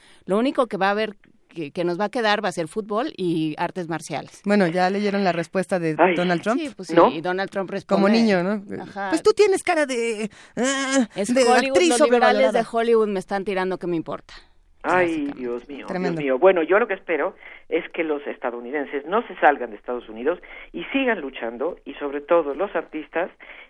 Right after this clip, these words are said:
Speaker 3: eh, porque como decías bien, Juana Inés, pues ahí hay un, un, un lugar y un camino de reflexión muy importante y de fuerza.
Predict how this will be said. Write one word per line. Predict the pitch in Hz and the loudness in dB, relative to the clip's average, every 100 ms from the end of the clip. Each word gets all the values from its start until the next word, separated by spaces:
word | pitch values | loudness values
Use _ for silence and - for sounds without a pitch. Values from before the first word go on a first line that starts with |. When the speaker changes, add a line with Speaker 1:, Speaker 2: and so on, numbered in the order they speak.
| - | -6
Speaker 3:
eh, | 143 143 - | -4 -4 -4
porque | 139 139 | -6 -4
como | 127 127 131 127 | -4 -4 -4 -4
decías | 131 139 - 151 139 131 - - | -4 -6 -2 0 0 -2 -10 -2
bien, | 151 139 | 0 0
Juana | - 170 180 | -4 -4 -4
Inés, | 151 165 185 - | -2 -4 -6 -8
pues | 143 143 | -8 -4
ahí | 160 208 208 - - | -4 -4 -8 -16 -4
hay | 151 170 | -2 -2
un, | 175 160 - | -6 -10 -8
un, | 165 160 156 - - _ | -8 -8 -10 -14 -20 _
un | 170 180 175 175 170 165 156 | -10 -8 -8 -10 -10 -10 -6
lugar | 156 175 165 | 6 6 6
y | 151 | 0
un | 160 | -8
camino | 147 139 139 | -8 -8 -10
de | 117 | -10
reflexión | 120 - 120 139 131 - - - | -10 -14 -8 -6 -6 -8 -20 -6
muy | 151 143 | -2 -2
importante | 127 110 - 95 95 | -4 -8 -8 -8 -8
y | 101 | -8
de | 113 | -8
fuerza. | - - - | -10 -12 -16